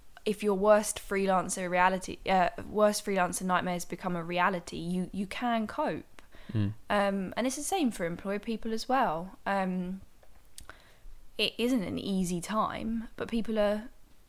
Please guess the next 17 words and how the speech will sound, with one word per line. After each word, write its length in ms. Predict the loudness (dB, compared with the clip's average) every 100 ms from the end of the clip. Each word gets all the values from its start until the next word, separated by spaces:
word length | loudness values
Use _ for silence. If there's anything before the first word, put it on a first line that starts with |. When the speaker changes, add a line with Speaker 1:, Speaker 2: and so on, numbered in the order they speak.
| -6
Speaker 1:
people 240 | -2 2
are 140 | 2
coping 400 | 2 -2 -2 -4
and 200 | -4 -4
people 220 | -4 0 2
are 40 |
managing 520 | 2 2 0 0 -4
in 140 | -2 -2
their 200 | -2 -2
own 140 | -2
way. 440 | -2 -4 -6 -8 -10 -12 -14 -16 -18 -14 -14 -14 -14 -16 -16 -14 -12 -4
Um, 460 | 4 6 8 6 2 -4
so 260 | 0 2 4
my 200 | 4 2
first, 800 | -4 2 6 8 8 4 -4 -6
sort 240 | -4
of, 60 | -6